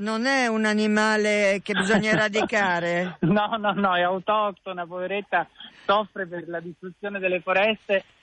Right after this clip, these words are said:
Speaker 2: e quindi diciamo che ha bisogno di tutto il nostro sforzo perché proteggiamo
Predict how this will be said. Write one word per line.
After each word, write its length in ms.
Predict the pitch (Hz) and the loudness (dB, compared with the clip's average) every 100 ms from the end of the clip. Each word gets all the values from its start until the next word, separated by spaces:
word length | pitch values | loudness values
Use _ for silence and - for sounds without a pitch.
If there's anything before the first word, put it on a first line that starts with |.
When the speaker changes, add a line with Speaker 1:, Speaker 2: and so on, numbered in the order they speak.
| _ | _
Speaker 2:
e 160 | 180 151 | -8 -4
quindi 360 | 190 190 185 | -2 0 0
diciamo 460 | 175 165 185 180 170 | 0 0 0 0 -2
che 100 | 165 | -2
ha 100 | 156 | -2
bisogno 600 | 160 156 180 180 170 165 | -2 -4 -4 -4 -4 -2
di 140 | 165 | -2
tutto 220 | 170 180 190 | -2 0 2
il 60 | |
nostro 320 | 180 175 180 - | 2 0 -4 -4
sforzo 420 | - 190 190 185 | -2 -2 -2 -10
perché 220 | 165 165 | -10 -10
proteggiamo 680 | 170 160 165 175 175 165 | -12 -12 -4 0 0 -2